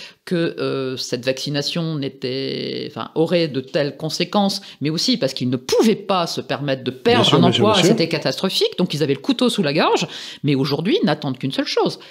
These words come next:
Speaker 1: la réintégration de leurs collègues, parce qu'ils n'en peuvent plus, ils ne peuvent même plus prendre un jour de congé.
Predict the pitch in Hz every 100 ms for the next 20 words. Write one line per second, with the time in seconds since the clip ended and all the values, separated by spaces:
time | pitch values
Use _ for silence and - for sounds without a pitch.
0 | - 123 123 151 202 311 254 202 170 165
1 | 160 - 403 440 160 139 143 - - 453
2 | 427 415 185 135 - - - - - 269
3 | 311 311 440 - 508 220 240 294 359 302
4 | 403 403 359 - 349 302 247 233 196 190
5 | 165 151 131